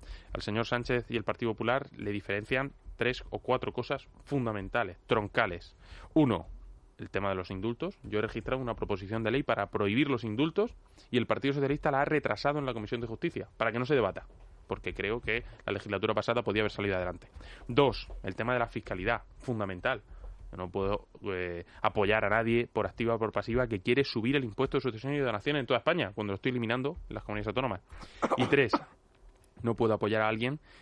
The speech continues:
que tiene en sus filas personas que creen que el,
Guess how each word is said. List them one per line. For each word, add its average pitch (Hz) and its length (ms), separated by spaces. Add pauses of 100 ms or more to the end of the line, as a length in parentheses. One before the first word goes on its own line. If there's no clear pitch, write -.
(120)
que 95 120
tiene 95 180
en 95 60
sus 113 160
filas 110 340
personas 120 560
que 92 160
creen 113 240
que 120 200
el, 143 140